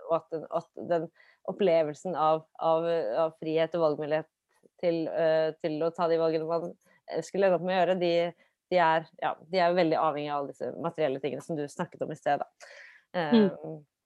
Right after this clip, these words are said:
Speaker 1: ja.
Speaker 2: Men du er jo for tre unger, Ingrid.
Speaker 1: Ja,
Speaker 2: Ja.
Speaker 1: har det.
Speaker 2: Hva, hva var liksom, eh,
Speaker 1: Nei, men altså,
Speaker 2: det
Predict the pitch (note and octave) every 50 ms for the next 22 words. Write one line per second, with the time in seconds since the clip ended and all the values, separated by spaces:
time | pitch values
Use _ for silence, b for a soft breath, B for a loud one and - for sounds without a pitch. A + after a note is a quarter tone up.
0 | _ _ - - - _ _ _ _ _ _ - - C4+ A3+ - - - - b
1 | b b b b b b b _ _ _ _ - G#3+ C#4 F#4+ C4+ - F#3 D#3+ -
2 | - A3+ A#3 G3+ D#3 C#3 C#3+ D3+ C#3+ - - D#3+ E3 E3+ - _ _ _ _ _
3 | _ _ _ C#4 F4 G4 A4 A4 - _ _ _ _ _ _ _ _ _ _ _
4 | A#3 B3 C#4 C4 C4+ C#4 D4+ E4 F4 F4+ - B3+ C4 C4 C4 C4+ C4+ A#3+ A3+ -
5 | _ _ _ _ _ _ - - C4+ C4 C4 B3+ B3+ B3+ A#3+ B3 A#3 A#3+ A#3 -
6 | A#3 A3+ A3+ A3 G#3+ G#3+ G#3+ G3+ G3+ G#3 G3+ F3+ - _ _ _ - G#4+ A#4 A#4
7 | G#4+ G4+ F4+ F4+ E4 C#4 G3+